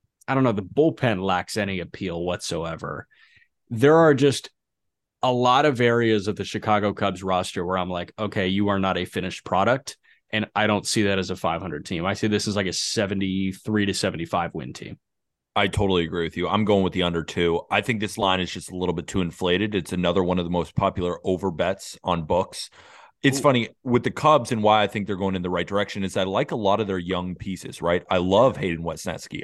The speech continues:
Speaker 2: I love Javier Assad. You know, I love a lot of some of the guys on offense too.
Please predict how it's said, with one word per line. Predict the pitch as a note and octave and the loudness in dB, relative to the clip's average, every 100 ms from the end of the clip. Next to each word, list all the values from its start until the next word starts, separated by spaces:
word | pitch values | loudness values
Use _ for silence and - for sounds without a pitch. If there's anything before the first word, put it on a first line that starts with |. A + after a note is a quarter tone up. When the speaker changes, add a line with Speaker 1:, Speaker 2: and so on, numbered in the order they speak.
| - | -2
Speaker 2:
I | G2 | 0
love | F#2+ G#2+ B2+ | 4 4 4
Javier | E2 E2 E2+ E2 D#2+ | 2 -2 -2 -8 -10
Assad. | - - D#2 D#2+ - - - - | -6 -4 -4 -4 -10 -20 -20 -8
You | G2+ | 4
know, | A2+ | 6
I | A2+ | 6
love | G2+ A#2 | 8 6
a | A2 | 6
lot | F#2+ F#2 | 4 2
of | F2 | 0
some | - F#2+ | -2 -2
of | F2 | -2
the | |
guys | E2+ E2+ E2 D#2+ | 0 0 0 -2
on | F2 | -4
offense | E2+ D#2 - D#2+ D#2 | -2 -4 -6 -10 -12
too. | - G2 - | 0 0 0